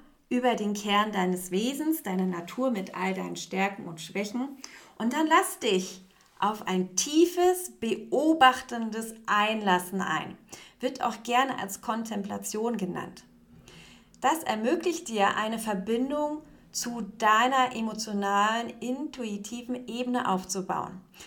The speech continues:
Das erreichst du durch regelmäßige Achtsamkeit, Resilienz, Meditation, die du täglich im Alltag einbaust,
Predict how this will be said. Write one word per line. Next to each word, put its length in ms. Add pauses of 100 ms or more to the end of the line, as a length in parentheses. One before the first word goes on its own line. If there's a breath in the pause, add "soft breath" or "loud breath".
(100)
Das 160
erreichst 520
du 60
durch 320
regelmäßige 540
Achtsamkeit, 920
Resilienz, 800
Meditation, 880 (240 loud breath)
die 80
du 140
täglich 720 (340 loud breath)
im 240
Alltag 520
einbaust, 760